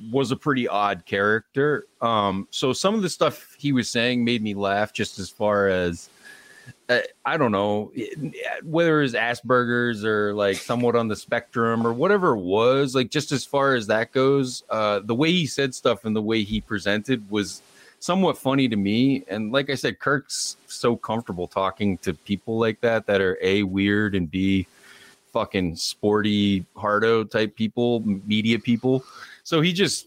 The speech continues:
he, he zipped right through it. Um, it didn't present much of a challenge,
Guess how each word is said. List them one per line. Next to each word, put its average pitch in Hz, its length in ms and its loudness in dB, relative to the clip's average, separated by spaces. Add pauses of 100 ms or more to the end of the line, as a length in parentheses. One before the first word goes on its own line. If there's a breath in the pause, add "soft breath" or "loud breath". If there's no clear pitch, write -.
(140)
he, 160 160 0
he 147 260 0
zipped 117 300 -2
right 107 200 0
through 101 340 2
it. - 240 -10
Um, 90 560 0
it 104 140 -2
didn't 104 240 -2
present 95 300 -4
much 92 220 -2
of 82 80 -10
a 80 40 -14
challenge, 90 460 -2